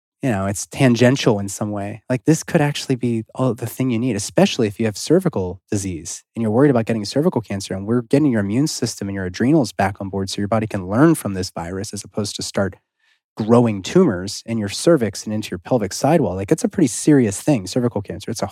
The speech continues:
horrible disease, but it's not a bad guy coming in. It's your body has been inadequate at incorporating the message from this virus. It's that exosome theory, Bruce Lipton, all of that. I really believe in that. And that, and the reason I know that is because if we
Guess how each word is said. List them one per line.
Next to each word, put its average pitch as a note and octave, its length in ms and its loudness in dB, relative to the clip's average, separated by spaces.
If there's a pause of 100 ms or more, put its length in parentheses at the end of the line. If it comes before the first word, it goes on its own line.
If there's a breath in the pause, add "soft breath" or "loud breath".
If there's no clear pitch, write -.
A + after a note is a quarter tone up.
(120)
horrible C3+ 380 0
disease, G2+ 600 -2 (840)
but C3+ 100 4
it's C3+ 180 2
not D#3 480 2 (1040)
a A2+ 140 4 (180)
bad B2 280 4
guy G#2+ 160 0
coming G2 340 -6
in. A#2 160 -2
It's F#2 220 -8
your A2+ 80 0
body A#2 240 4
has G#2+ 160 -2
been G2 240 -6 (300)
inadequate A#2+ 720 2
at G#2 160 -4
incorporating G#2 960 0
the G#2+ 60 -4
message G#2 540 -2
from G2+ 180 -2
this F2+ 180 -8
virus. A2 400 -2
It's G#2 120 -6
that F#2 180 -2
exosome G#2+ 500 0
theory, F#2 280 -2
Bruce A#2+ 280 0
Lipton, G#2 340 0
all A2 120 0
of G#2 60 -2
that. G#2+ 180 -2
I A#2 60 0
really D3+ 300 6
believe A#2 300 0
in F#2+ 120 -6
that. F#2+ 260 -8 (640)
And B2+ 160 4
that, C3 180 6
and A#2+ 80 0
the A#2 60 4
reason C3+ 240 6
I A2+ 60 2
know C#3 160 6
that A#2 140 2
is G2+ 120 -4
because G#2 320 -4
if G#2 160 -4
we B2+ 240 6